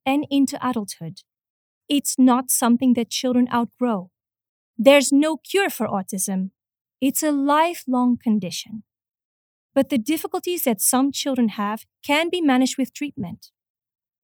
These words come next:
As a neurodevelopmental disorder, autism affects the way the brain develops.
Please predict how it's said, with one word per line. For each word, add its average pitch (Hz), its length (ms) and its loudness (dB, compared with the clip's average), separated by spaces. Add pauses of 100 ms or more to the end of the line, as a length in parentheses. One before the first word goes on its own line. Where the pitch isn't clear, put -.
(560)
As 262 180 2
a 262 60 4
neurodevelopmental 247 960 2
disorder, 233 520 -2 (160)
autism 320 380 -2
affects 269 400 -6
the 214 120 -4
way 233 260 -2
the 254 160 -6
brain 220 260 0
develops. 190 580 -8